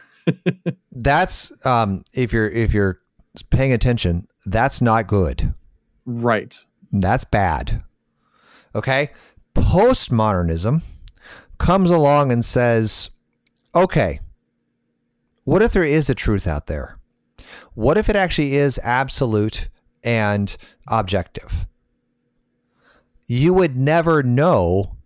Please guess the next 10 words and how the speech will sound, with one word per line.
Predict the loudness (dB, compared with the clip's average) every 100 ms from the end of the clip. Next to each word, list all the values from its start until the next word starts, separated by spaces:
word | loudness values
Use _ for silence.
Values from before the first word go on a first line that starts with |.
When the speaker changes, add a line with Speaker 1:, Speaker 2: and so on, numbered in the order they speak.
| -6
Speaker 2:
because | -6 -2 0 0 0 -2 -10 _ _ _ _ -4
the | -2
way | 0 0 0
humans | -2 -2 0 0 -2
access | -2 -2 -4 -2
that | -2 -2
truth | 0 0 2 2
through | 2
their | 0
intellect | 0 -2 0 -2 -2 -4 -8